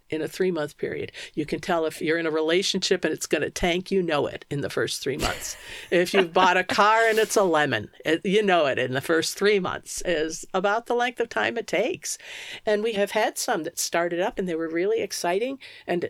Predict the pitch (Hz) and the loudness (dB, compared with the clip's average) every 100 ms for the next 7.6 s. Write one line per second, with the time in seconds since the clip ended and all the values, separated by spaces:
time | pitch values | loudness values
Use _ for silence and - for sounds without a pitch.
0 | - - 170 185 165 - - 175 208 269 | -6 -4 0 0 0 -2 -2 0 0 -4
1 | - - - 196 208 214 - 214 180 - | -8 -12 -4 -2 -2 -6 -2 -2 -2 -4
2 | 247 240 170 - 202 190 175 170 165 - | -4 -2 -4 -2 0 0 0 -2 -4 -6
3 | 175 165 147 - - - 170 165 160 156 | -6 -6 -8 -12 -18 -12 -10 -8 -10 -12
4 | - - 180 - - 190 165 147 147 147 | -12 -8 -8 -6 -4 -4 -4 -6 -8 -4
5 | 175 170 - 117 127 - - 127 165 214 | -2 -2 -4 -4 -4 -6 -4 -2 -2 -4
6 | - - - - - - - 185 180 170 | -6 -6 -6 -6 -10 -16 0 2 2 2
7 | 185 196 196 180 165 | 2 0 0 -2 -4